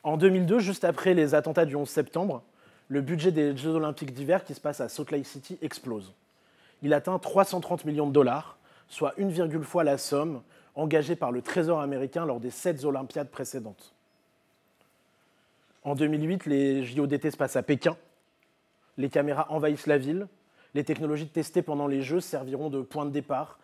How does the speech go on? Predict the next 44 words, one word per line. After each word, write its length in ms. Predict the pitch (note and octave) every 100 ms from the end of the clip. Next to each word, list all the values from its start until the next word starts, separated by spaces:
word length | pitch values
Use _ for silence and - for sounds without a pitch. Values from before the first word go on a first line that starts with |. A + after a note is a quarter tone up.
| _ _
à 80 | C3
la 80 | C3+
politique 380 | C#3 C#3 C#3 D3
de 100 | C3
surveillance 400 | - B2+ C3+ C3
chinoise 360 | - C#3 C3+
actuelle. 360 | B2+ - G#2 F#2+ _ _ _ _ _ _ _ _ _ _ _ _ _ _ -
Quatre 240 | D#3 D#3
ans 40 | D3+
plus 140 | D#3
tard, 160 | G3 F3+
à 80 |
Londres, 340 | D#3 F#3 F3+ C#3 _ _
l'Angleterre 460 | C#3+ D#3 D#3 F#3+ D#3
va 200 | C3+ D#3+
aussi 280 | E3 -
avoir 200 | E3 D3
massivement 440 | C#3 C#3 - D3 C#3
recours 240 | C3+ C3
aux 80 | B2
caméras. 340 | C3+ A#2+ G#2+ - _ _ _ _ _ _ _ _ _ _ _ - _
La 140 | B2+ C3+
capitale 380 | C#3+ - D#3+
anglaise 320 | D3+ D3+ E3+ D3
est 100 | C#3+
aujourd'hui 280 | C#3 C#3
une 80 | D#3
des 100 | C3+
villes 180 | C3 D3+
les 100 | C3+
plus 200 | - C#3
vidéosurveillées 640 | C#3+ D3 D3+ D3+ C#3 C#3 B2
du 140 | B2
monde 240 | B2+ D#3+
et 80 | C3+
la 180 | A#2+ A2+
reconnaissance 580 | A2 C3+ C#3 C3 C#3+ -
faciale 480 | C3+ - C#3 C#3 D#3+ _ _ B2
y 80 |
est 20 | B2+
utilisée 380 | - C3 B2+
en 120 | D3 A#2+
temps 160 | D3
réel. 340 | C#3 B2 G2+